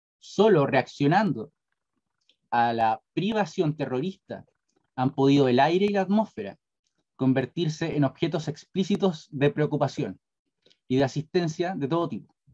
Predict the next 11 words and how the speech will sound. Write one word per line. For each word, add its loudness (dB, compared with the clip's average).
Es 2
decir, -2
el 2
aire 4
deja -2
de 0
percibirse -8
aquí -6
como 4
un 2
trasfondo -2